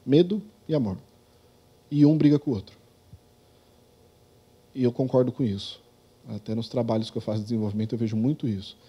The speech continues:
Significa que uma sociedade que está baseada em medo não é uma sociedade que está baseada em amor. E a gente precisa trazer cada vez pra dentro de empresas mais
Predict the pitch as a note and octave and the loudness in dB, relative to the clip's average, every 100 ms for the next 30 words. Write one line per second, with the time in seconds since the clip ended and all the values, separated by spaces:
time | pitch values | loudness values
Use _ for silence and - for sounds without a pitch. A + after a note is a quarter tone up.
0 | - - - - G#3 A#3+ B3 G3+ G#3 F#3+ | -20 -20 -8 0 4 4 4 2 2 2
1 | F#3+ E3 D3+ C#3 C3 - C3 B2+ A#2+ A#2+ | 2 4 4 2 0 6 8 8 8 6
2 | A#2 B2+ F3 C3 D3+ E3 D#3 - A#2+ A2+ | 6 6 6 6 4 6 4 2 -2 -2
3 | G#2 G2+ A2+ G#2+ G2+ G#2+ G#2+ G2+ G#2+ G#2 | -4 -6 -8 -10 -8 -8 -6 -8 -8 -14
4 | - _ _ _ _ _ _ _ _ _ | -20 _ _ _ _ _ _ _ _ _
5 | _ _ _ _ _ _ - B2 B2 C3+ | _ _ _ _ _ _ -4 0 0 0
6 | D3 - C#3+ B2+ - D3+ D3 C#3+ C3 A#2+ | -2 -4 -6 -6 -4 -2 -2 -2 -4 -4
7 | C3+ C3 A#2 B2 D#3 D3 C#3+ B2 C#3+ C3+ | -2 -2 -2 2 0 2 0 2 2 2
8 | B2 A#2 A#2+ B2+ B2+ A#2 A#2 C3 C#3+ C#3+ | -2 -2 4 4 2 0 2 2 2 -2
9 | - | -6